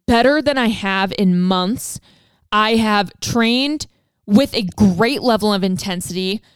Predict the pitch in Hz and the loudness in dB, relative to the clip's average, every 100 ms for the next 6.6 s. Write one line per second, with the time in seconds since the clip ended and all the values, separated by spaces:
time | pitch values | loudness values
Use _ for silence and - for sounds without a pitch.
0 | _ - 208 202 233 214 208 - 247 233 | _ -4 -2 0 0 -2 -4 -2 0 0
1 | - - - 285 330 381 349 277 - _ | -2 -10 -4 2 4 4 4 2 0 _
2 | _ 240 240 277 214 196 180 180 - 202 | _ -2 2 2 0 -2 -2 -4 -4 -4
3 | 190 190 185 190 - - - 226 262 302 | -2 -2 -2 -4 -8 -6 0 2 2 2
4 | 208 302 - - 233 320 - 233 240 254 | 2 0 0 4 4 4 2 0 2 0
5 | - 214 220 208 190 170 160 87 - - | 0 -2 -2 -2 -2 -4 -10 -10 -14 -16
6 | - - _ 226 226 220 | -18 -20 _ -2 0 -2